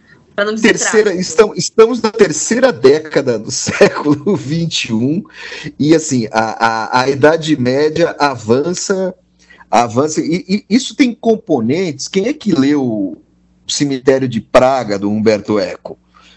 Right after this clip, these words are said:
Speaker 2: Quem é que leu O Pêndulo de Foucault? É, você tem elementos, é porque o, o Cemitério de Praga é o Pêndulo de Foucault zoado. É, o Pêndulo de Foucault é a paranoia,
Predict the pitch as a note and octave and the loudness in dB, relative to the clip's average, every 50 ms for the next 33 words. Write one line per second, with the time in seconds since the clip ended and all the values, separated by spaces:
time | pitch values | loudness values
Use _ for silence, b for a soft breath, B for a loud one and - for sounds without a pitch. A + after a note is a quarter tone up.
0 | b b b _ - - E3+ F#3+ A3 B3+ - - - F#3 D3+ D#3 E3+ F#3 F3+ F3+ | b b b _ 0 2 4 4 4 2 0 0 2 4 4 4 4 2 0 0
1 | - E3 D#3+ E3 D#3+ D#3 D#3 D#3 D3 C#3+ D3+ D#3 - - D#3 D3 - - B2+ C3 | 2 2 2 4 2 2 2 2 2 2 0 -2 -2 -2 -6 -6 -4 0 0 2
2 | C3+ C3 G#2+ - - b b b b b b b b b b A2+ G#2+ B2 A#2 - | 2 0 -2 -6 -12 b b b b b b b b b b 2 2 2 2 -2
3 | _ _ _ _ _ _ _ _ _ _ - - - _ _ _ - A2 - - | _ _ _ _ _ _ _ _ _ _ -20 -20 -20 _ _ _ -8 -8 -2 2
4 | - G#4 - - E4+ D#4 D#4 D4+ D4+ C#4+ D#4+ F4 F4 F4 E4+ C4+ G3 F#3 F3+ F3 | 2 2 2 2 -2 -2 0 0 0 2 2 2 2 0 0 0 -2 -2 0 -2
5 | F3 - - - E3 D#3+ A2 C#3 D#3 D#3 D#3 F3 E3+ - - A#3+ B3 - - A#3+ | -4 -2 0 0 0 0 0 -2 -2 -2 -2 -4 -6 -2 -2 -2 2 4 4 4
6 | B3 A3 F#3+ - - - D#3 D3+ E3+ F3 E3+ C3 A2 G2+ - - _ - C#3 B2+ | 4 2 -2 -6 0 2 2 4 4 2 0 -2 -4 -4 -6 -4 _ 2 2 4
7 | C3+ D3+ - - - - - - _ - - D#3+ D#3+ D3+ D3 C#3+ C#3+ D#3+ - - | 2 2 -4 -6 -14 -20 -20 -4 _ 2 2 4 4 0 0 0 -2 -6 -8 -10
8 | - C3 - - - D3+ F3+ - - C#3 C3 F3+ A3 G#3 D#3 C3 A#2 F#2+ - - | -14 -16 -4 0 2 2 2 2 -2 -4 0 2 4 4 4 2 0 -4 -8 -12
9 | - - _ _ _ _ _ _ _ _ _ _ _ _ _ _ _ _ _ _ | -18 -20 _ _ _ _ _ _ _ _ _ _ _ _ _ _ _ _ _ _
10 | _ _ _ _ _ _ _ _ _ _ _ _ - F2+ G2 G2+ - - F#2+ G2 | _ _ _ _ _ _ _ _ _ _ _ _ -6 -4 -4 -4 -4 -8 -10 -4
11 | - - D3 D#3+ F#3+ F#3 E3 - - - D3 D3 - - E3+ F#3+ - - C3+ C3 | 2 4 4 4 4 0 -4 -6 -6 -8 -8 -6 0 2 2 2 4 2 2 0
12 | C#3+ C#3 - C3+ B2+ C3+ D3+ E3 C#3+ B2+ A#2 A2+ A#2 C#3 E3 C4+ - | 0 0 0 2 2 2 0 0 0 0 0 0 0 0 -2 -2 -4